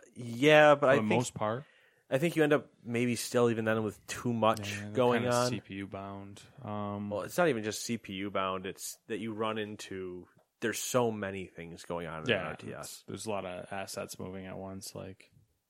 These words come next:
Speaker 2: a lot of,
Speaker 1: Darkest
Speaker 2: a lot of math.
Speaker 1: Dungeon. I will stand by Darkest Dungeon.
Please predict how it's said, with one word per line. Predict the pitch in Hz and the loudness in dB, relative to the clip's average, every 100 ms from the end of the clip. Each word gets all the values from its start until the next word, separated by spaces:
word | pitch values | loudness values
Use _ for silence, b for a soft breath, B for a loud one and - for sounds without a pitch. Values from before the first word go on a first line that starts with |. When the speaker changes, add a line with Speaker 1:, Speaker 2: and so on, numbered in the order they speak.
| _ _ _ - | _ _ _ -2
Speaker 2:
a | |
lot | 104 | 0
of, | 98 95 120 | 2 -2 6
Speaker 1:
Darkest | 135 147 185 - | 10 10 8 6
Speaker 2:
a | |
lot | 196 | 6
of | |
math. | |
Speaker 1:
Dungeon. | 110 104 90 80 - _ _ _ _ _ _ _ _ _ _ _ _ - | 4 4 -2 -8 -12 _ _ _ _ _ _ _ _ _ _ _ _ 0
I | 117 | 4
will | 147 143 | 4 2
stand | - 139 131 | 2 2 4
by | 113 101 | 2 2
Darkest | 101 104 107 - - | 2 0 0 -4 -4
Dungeon. | 87 85 58 | -4 -6 -14